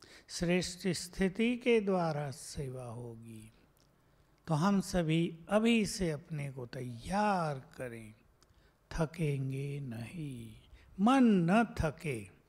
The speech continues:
तन नहीं थकता है, थकता है मनुष्य का मन। देखो, लौकिक में भी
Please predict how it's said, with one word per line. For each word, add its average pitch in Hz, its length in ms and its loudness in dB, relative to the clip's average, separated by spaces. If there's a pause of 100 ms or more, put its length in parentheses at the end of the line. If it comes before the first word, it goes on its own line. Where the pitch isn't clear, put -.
(440)
तन 247 140 4
नहीं 262 520 4
थकता 127 640 -8
है, 233 360 -8 (480)
थकता 156 440 -2
है 165 220 -6
मनुष्य 139 580 -8
का 160 180 -6
मन। 127 680 -4 (680)
देखो, 170 240 0
लौकिक 202 540 4
में 175 260 2
भी 143 300 2